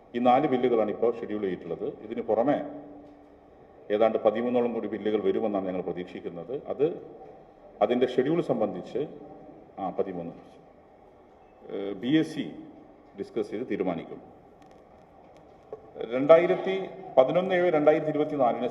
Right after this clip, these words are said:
സഭയിൽ അവതരിപ്പിച്ചതിന് ശേഷം നിങ്ങൾക്കറിയാം, ഒരു ബില്ല് സെലക്ട് കമ്മിറ്റിക്ക് പോയിട്ടുണ്ട്. സെലക്ട് കമ്മിറ്റിക്കുള്ള ബില്ല് രണ്ടായിരത്തി ഇരുപത്തി മൂന്നിലെ കേരള പൊതുരേഖ ബിൽ ഈ സമ്മേളനത്തിൽ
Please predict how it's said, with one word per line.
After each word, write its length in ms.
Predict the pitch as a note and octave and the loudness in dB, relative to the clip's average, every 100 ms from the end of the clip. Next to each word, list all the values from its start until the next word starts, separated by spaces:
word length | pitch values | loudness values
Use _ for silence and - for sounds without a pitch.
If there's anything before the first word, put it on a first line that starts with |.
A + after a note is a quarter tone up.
| A#2+ | 0
സഭയിൽ 280 | A2 C3 C3+ - | 2 0 0 -2
അവതരിപ്പിച്ചതിന് 560 | D3 B2 A#2+ - A#2 - | 0 -2 -6 -8 -10 -6
ശേഷം 240 | G2+ - F#2+ - - - - - - - - - - | -6 -6 -10 -12 -20 -20 -20 -20 -20 -20 -20 -20 -14
നിങ്ങൾക്കറിയാം, 460 | A2 A#2 A2+ A2 A2+ | -10 -2 0 0 -2
ഒരു 100 | A2 G2+ | -2 -4
ബില്ല് 220 | A2 A2+ - | -4 -6 0
സെലക്ട് 280 | A#2 - D3 | -2 -2 -2
കമ്മിറ്റിക്ക് 360 | B2 A2 G2+ G#2+ | -2 -4 -8 -8
പോയിട്ടുണ്ട്. 380 | F#2 F#2+ - - - - - - - - - - - - - - - - | -8 -10 -16 -18 -20 -20 -20 -20 -20 -20 -20 -20 -20 -20 -20 -20 -20 2
സെലക്ട് 260 | A#2+ - C3 | 2 4 0
കമ്മിറ്റിക്കുള്ള 600 | B2+ A#2 B2 A#2+ A2 A#2+ | 0 -2 -6 -6 -2 0
ബില്ല് 240 | A2 F2+ F#2+ - - | 0 -2 -4 -4 -4
രണ്ടായിരത്തി 380 | G#2 A#2 B2 - | 4 4 4 0
ഇരുപത്തി 260 | B2+ C3+ C#3 B2+ G#2 A2 | -2 -2 -2 -6 -6 -4
മൂന്നിലെ 320 | A#2+ C3+ F2 - - - - - - - - | -2 -2 -2 -4 -10 -18 -20 -20 -20 -20 -4
കേരള 220 | A#2+ A2+ A2+ A2+ | 2 6 6 4
പൊതുരേഖ 420 | B2 C3 C#3 C3 B2 | -2 0 0 2 2
ബിൽ 120 | B2+ - - - - - - - - B2 | 0 -6 -10 -16 -20 -20 -20 -20 -14 -12
ഈ 40 | C#3+ | -8
സമ്മേളനത്തിൽ 560 | A#2 A2 A2 - - | -4 -2 0 -2 -6